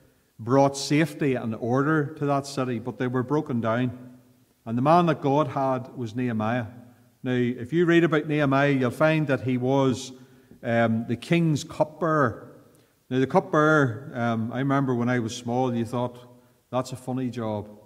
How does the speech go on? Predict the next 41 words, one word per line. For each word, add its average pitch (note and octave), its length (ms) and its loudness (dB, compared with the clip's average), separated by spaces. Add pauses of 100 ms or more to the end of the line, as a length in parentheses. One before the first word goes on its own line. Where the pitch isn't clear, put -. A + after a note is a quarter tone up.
(120)
carrying B2 360 -2
a G#2+ 60 -4
cup A#2 240 -10
around." A#2+ 400 -2
But, A2 200 -8
you B2 60 -2
know, C3 140 0
it B2+ 60 -2
was A#2+ 120 -6
much D#3 240 -4
more C#3 320 2
than C3+ 200 -4
that. B2 260 2 (540)
He A#2 80 -6
wasn't D3 240 2
a A#2+ 40 0
butler, C3 600 2
he A#2 80 0
wasn't C3 320 0
a, A2 180 -4 (200)
a A2+ 80 -10
servant C3 500 0
in A#2 120 -2
that A#2+ 200 -2
sense. A#2+ 460 -6 (320)
Uh, B2 160 -2
a A#2 80 -6
cupbearer D3 640 2
to B2+ 120 -4
the G#2+ 100 -4
king C3+ 320 0
was B2 140 -4
a, A2+ 220 -2 (320)
someone, E3 640 -2 (260)
you C#3 100 -4
know, C3+ 120 -2
great D#3+ 340 2
responsibility, C#3 1000 0
actually C#3 400 0
had A#2 300 -2 (300)
authority, C#3+ 680 0